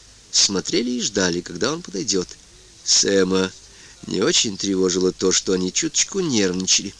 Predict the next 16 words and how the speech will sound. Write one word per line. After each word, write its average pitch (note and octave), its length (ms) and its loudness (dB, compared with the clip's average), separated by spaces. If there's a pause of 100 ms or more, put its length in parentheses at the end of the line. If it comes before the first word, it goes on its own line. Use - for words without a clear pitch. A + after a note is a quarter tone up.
(560)
"Будь - 320 -2
внимателен. F#2+ 1040 0 (540)
Нет, A2 240 2
будь G2+ 240 0 (340)
нормальным. G#2 960 4 (200)
Они G#2 300 4
уже A#2 260 6
думают, C#3+ 360 4
что C3 120 2
ты D3 100 -2
почти D3 380 6
свихнулся". C#3 840 4 (580)
Он C4 160 -2
вдруг A#3 300 -2
вспомнил D4+ 580 2
люки, F#3+ 560 4